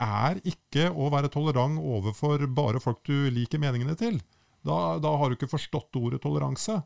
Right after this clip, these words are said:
Så i mi-, em, du kan ikke fly rundt og så undersøke, når du leier et loka-, eh, kontorlokale,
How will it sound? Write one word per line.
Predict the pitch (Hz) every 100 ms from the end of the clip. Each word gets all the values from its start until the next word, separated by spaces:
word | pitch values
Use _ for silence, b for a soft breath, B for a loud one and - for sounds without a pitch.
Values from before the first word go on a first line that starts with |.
| B B -
Så | 165
i |
mi-, | 151 143 180
em, | 160 147 165 160 - 160
du | 156 170
kan | - 135 107
ikke | 120 - 185
fly | 160 135 135
rundt | 135 107 -
og | 131
så | 147 165
undersøke, | 180 160 104 85 87 - 101 101 - 165 165 B B B
når | 135
du | 139
leier | 151 131 98
et | 98
loka-, | 139 - 147
eh, | 151 131 131
kontorlokale, | 131 139 110 95 98 113 110 131